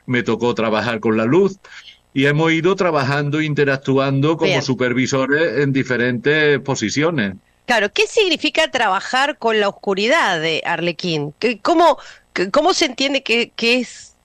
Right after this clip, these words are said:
Speaker 2: cuál es tu rol? Porque, eh, eh, eso me gustaría saber. Y por otro lado, me gustaría saber, más allá de que eres un Arlequín y que puedes pararte en una energía o en la otra, ¿tú dónde sientes pararte?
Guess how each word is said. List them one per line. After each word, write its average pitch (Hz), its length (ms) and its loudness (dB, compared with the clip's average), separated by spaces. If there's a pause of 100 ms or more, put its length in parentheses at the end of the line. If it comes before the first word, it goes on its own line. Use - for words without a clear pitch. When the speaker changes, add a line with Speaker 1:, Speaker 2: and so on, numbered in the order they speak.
(120)
Speaker 2:
cuál 247 160 2
es 285 100 -2
tu 202 160 0
rol? 208 400 2
Porque, 165 580 -2 (380)
eh, 180 300 2 (340)
eh, - 160 -10
eso 240 220 2
me 247 80 2
gustaría 226 340 2
saber. 254 300 2
Y 202 100 -2
por 220 160 0
otro 330 140 2
lado, 427 100 2
me 339 60 0
gustaría 254 280 0
saber, 254 280 -2 (800)
más 226 300 -2
allá 311 240 2
de 302 160 -2
que 214 240 -2
eres 240 260 -2
un 240 100 -2
Arlequín 202 540 -4
y 220 60 -4
que 175 120 -4
puedes 208 500 0 (320)
pararte 214 520 2
en 202 120 2
una 226 180 2
energía 208 340 0
o - 20 2
en 196 120 0
la 175 100 0
otra, 151 340 -4 (460)
¿tú 339 160 2
dónde 330 260 2
sientes 240 440 -2
pararte? 175 800 -2